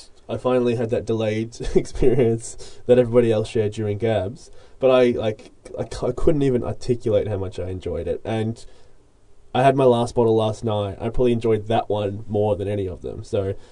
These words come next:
that one I'm really, really, um, imploring everyone to try if they haven't. Uh, and also,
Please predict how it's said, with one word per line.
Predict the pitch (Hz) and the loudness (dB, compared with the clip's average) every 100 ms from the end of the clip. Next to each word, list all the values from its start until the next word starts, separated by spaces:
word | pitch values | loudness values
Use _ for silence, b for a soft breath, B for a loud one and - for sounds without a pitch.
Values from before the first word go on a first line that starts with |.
| b | b
that | - 117 | -2 0
one | 113 107 104 - | 0 -2 -4 -8
I'm | 101 101 98 - 123 | -6 -6 -6 -12 -12
really, | 110 110 113 110 107 | -6 0 2 2 0
really, | - 104 104 104 104 101 98 - - - | -6 -6 -4 -2 -2 -4 -8 -14 -20 -18
um, | - 92 92 95 90 - - - | -12 -10 -10 -10 -12 -14 -20 -16
imploring | - 117 - - 117 123 117 110 | -8 -2 -2 0 4 4 4 2
everyone | 107 110 107 | 2 0 -2
to | |
try | - 104 104 | -4 -2 0
if | 104 | -2
they | |
haven't. | 107 104 92 101 b b b b - | -4 -2 -2 -4 b b b b -6
Uh, | 127 120 117 113 107 - | -2 2 4 2 0 -4
and | 131 | 4
also, | 151 196 - 160 147 | 8 8 8 8 6